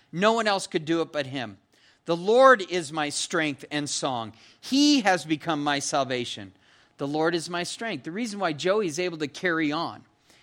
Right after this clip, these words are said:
and be able to have the strength he does is 'cause the strength comes from God. He has strength in the Lord. In Philippians four thirteen,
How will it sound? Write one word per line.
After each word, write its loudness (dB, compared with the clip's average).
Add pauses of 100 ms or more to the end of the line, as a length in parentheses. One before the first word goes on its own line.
and -2
be 6
able 0
to -4
have 2
the -8
strength -6
he -4
does -4
is -8
'cause -4
the -10
strength -8
comes -8
from -14
God. -6 (680)
He -2
has 4
strength 0 (460)
in 2
the 4
Lord. 0 (680)
In -2
Philippians 0
four 2
thirteen, -2